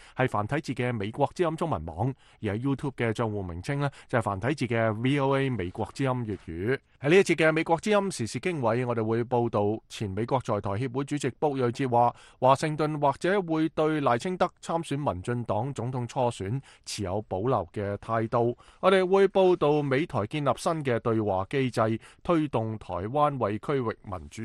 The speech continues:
嘅典範。我哋會報道面對中國嘅信息戰，台灣總統蔡英文話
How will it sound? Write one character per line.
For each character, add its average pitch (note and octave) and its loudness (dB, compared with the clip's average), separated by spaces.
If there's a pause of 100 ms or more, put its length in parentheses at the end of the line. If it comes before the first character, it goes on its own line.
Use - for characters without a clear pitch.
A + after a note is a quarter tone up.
(140)
嘅 G2 -2
典 G2+ -8
範。 B2+ 4 (480)
我 G3+ 0
哋 G3 8
會 G3 8
報 G3 4
道 F3 2
面 D#3 -2
對 F3 4
中 G#3 0
國 D#3 2
嘅 C#3+ -6
信 D3 -4
息 F#3 -2
戰， D3 -2
台 A#2+ -2
灣 B2 0
總 C#3 -4
統 C#3 -6
蔡 C3 -2
英 C#3 -4
文 G2+ -2
話 G#2+ 2